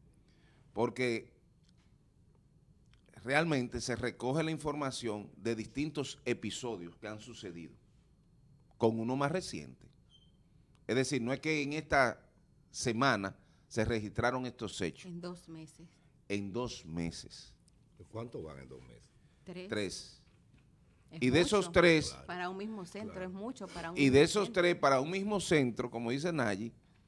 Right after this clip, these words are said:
Speaker 1: tres fugados que no se sabe dónde están.
Speaker 2: Aparte.
Speaker 1: Es decir,
Speaker 2: Y de lo que no nos
Speaker 1: es decir,
Speaker 2: enteramos.
Speaker 1: que en sus manos verlo deteriorar puntos nodales.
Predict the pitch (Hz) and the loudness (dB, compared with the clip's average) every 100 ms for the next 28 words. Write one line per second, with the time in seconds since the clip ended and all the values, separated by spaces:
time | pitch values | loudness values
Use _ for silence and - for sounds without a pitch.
0 | - 127 156 - - - 139 135 120 110 | 2 6 6 2 -8 -8 0 4 4 2
1 | 101 110 120 127 120 113 110 98 92 170 | -2 -2 0 0 0 0 -2 -10 -12 -10
2 | 156 139 - 165 _ 92 71 - 135 58 | -12 -14 -20 -20 _ -20 -20 -20 -20 -20
3 | _ _ _ _ _ _ _ - 175 214 | _ _ _ _ _ _ _ 2 6 8
4 | - 120 - - 185 190 196 190 185 185 | 6 2 -4 -14 -8 -6 -6 -8 -10 -10
5 | 202 220 208 220 202 165 190 185 190 165 | -6 2 4 6 4 2 2 0 -2 -4
6 | 202 233 170 127 - - _ _ _ _ | 4 6 6 2 -6 -18 _ _ _ _
7 | _ _ - - - - 123 220 240 226 | _ _ -20 -20 -20 -6 4 6 6 6
8 | 202 185 190 170 165 156 - - - - | 2 2 4 4 8 6 6 -6 -20 -8
9 | 208 277 240 233 220 - - - _ _ | -2 -2 0 -2 -4 -10 -20 -20 _ _
10 | _ _ _ - 180 165 190 226 143 92 | _ _ _ -2 2 6 8 8 4 -4
11 | - | -10